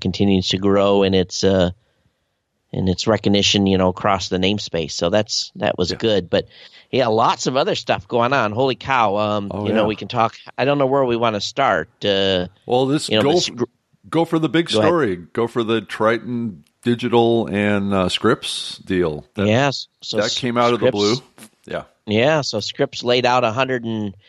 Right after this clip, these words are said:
Speaker 1: matter of fact, uh, Mister McCracken, I know you're listening, so, uh, y-, we need to have you on the show.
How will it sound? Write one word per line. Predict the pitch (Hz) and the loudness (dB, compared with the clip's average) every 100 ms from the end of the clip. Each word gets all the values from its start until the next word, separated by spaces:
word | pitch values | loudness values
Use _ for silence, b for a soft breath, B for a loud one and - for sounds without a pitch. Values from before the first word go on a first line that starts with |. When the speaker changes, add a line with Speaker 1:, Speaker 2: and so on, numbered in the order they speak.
| b b | b b
Speaker 1:
matter | 120 | -2
of | 113 | 2
fact, | 151 160 - - | 0 0 -6 0
uh, | 127 127 123 120 117 95 _ _ _ _ _ _ | 2 4 4 2 0 -4 _ _ _ _ _ _
Mister | - 110 - | -4 -4 -2
McCracken, | 104 101 - 117 113 120 120 | -4 -4 0 2 2 -2 -4
I | 117 | -2
know | 127 | 2
you're | 131 120 | 4 4
listening, | 113 139 - 117 107 101 - | 2 0 0 0 0 -4 -10
so, | - 131 117 113 110 | -2 2 4 4 2
uh, | 107 104 95 98 | 2 2 -2 -12
y-, | 117 104 | -8 -4
we | 113 127 | -4 -2
need | 131 | 0
to | 120 | 2
have | 123 127 | 2 2
you | |
on | 123 | 0
the | 117 | 0
show. | 107 147 127 95 | -2 0 2 0